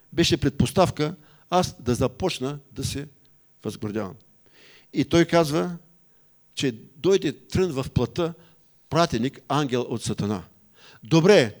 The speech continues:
като беше пратеник от Сатана, защо той, помазан апостол, който имаше всичките дарби, не му запрети да се махне?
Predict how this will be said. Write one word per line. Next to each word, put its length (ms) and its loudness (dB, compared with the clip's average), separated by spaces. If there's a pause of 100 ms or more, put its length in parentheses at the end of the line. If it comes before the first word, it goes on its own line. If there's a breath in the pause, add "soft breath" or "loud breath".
(200 soft breath)
като 240 -2
беше 280 2
пратеник 460 0
от 100 0
Сатана, 160 0
защо 340 0
той, 440 2 (600)
помазан 460 2
апостол, 480 -2 (260 loud breath)
който 220 4
имаше 240 0
всичките 420 -2
дарби, 260 2 (240 loud breath)
не 140 8
му 120 6
запрети 420 2
да 100 0
се 100 -2
махне? 320 -4